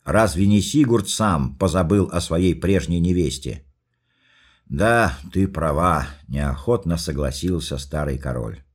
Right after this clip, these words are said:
"А все-таки", задумчиво добавил он, "здесь что-то не так.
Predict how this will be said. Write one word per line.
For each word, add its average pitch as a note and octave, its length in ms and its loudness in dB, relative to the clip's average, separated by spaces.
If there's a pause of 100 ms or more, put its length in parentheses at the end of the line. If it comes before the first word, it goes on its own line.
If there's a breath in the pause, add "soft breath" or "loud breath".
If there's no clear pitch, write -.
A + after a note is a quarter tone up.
(500 soft breath)
"А - 160 -4
все-таки", A2 840 -2
задумчиво F2 600 0
добавил D#2+ 480 0
он, D2 380 -4 (380 soft breath)
"здесь A2+ 560 -2
что-то - 460 -2
не C#2+ 140 0
так. - 520 -10